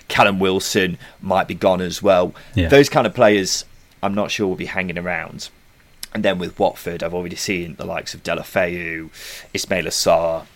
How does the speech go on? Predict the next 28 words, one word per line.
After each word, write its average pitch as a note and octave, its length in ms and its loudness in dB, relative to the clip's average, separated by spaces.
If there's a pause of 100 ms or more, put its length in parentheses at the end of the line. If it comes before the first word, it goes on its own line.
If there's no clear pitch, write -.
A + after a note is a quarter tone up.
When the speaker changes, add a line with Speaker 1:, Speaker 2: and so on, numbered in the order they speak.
(240)
Speaker 1:
They F2+ 320 2
look F2 160 -2
like E2+ 180 0
they're F2 80 -6
gonna F2 180 -6
be E2 100 -10
heading F#2 280 -6
out F2 140 -4
the F2 40 -10
door. F#2 360 0 (960)
We B2+ 80 -4
don't E3 260 6
know C3+ 120 6
how B2 540 6 (280)
these A#2 220 -2
squads A#2 400 4
will C#3 220 8
look, - 480 -4 (600)
um, F2 540 -2 (220)
at F2+ 120 -4
the - 60 -8
start E2+ 380 -2
of E2 60 -12
the - 60 -14
season, E2+ 360 -6
Speaker 2:
Yeah. F#2 120 2
Speaker 1:
Justin, F#2+ 400 -4
but G#2+ 300 4